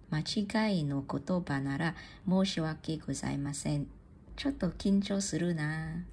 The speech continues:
えっと、今日、たまごっちユニのついて話します。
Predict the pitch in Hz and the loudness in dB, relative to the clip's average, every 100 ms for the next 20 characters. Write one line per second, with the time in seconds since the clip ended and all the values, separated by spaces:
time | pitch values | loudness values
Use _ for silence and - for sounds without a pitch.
0 | - - 180 180 - - 190 160 131 - | -8 2 4 4 -2 2 4 4 2 0
1 | - 196 - 220 190 - - - - 170 | -4 -8 0 2 4 2 -4 -20 -6 0
2 | 175 233 208 240 233 - 220 143 147 202 | 4 4 4 2 0 -2 2 4 4 4
3 | 214 202 151 139 135 135 143 - 180 190 | 4 4 4 2 2 0 -2 0 2 0
4 | - 147 135 - 139 - 139 143 143 139 | 0 0 0 0 -2 -2 0 2 4 4
5 | 147 - | 0 -4